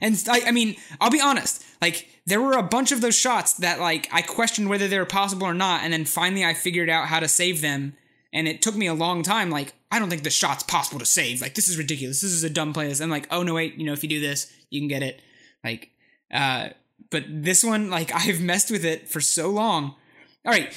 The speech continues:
so, like, one of the shots that you have to save is the, um, you're facing the, like, opponent's goal, and it gets chipped up from their goal towards yours, and you have to half flip,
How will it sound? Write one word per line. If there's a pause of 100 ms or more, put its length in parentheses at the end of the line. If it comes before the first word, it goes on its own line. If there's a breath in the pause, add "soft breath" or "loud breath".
so,
like, (540 loud breath)
one
of
the
shots
that
you
have
to
save
is
the,
um,
you're
facing
the,
like,
opponent's
goal, (220 soft breath)
and
it
gets
chipped
up
from
their
goal
towards
yours,
and
you
have
to
half
flip,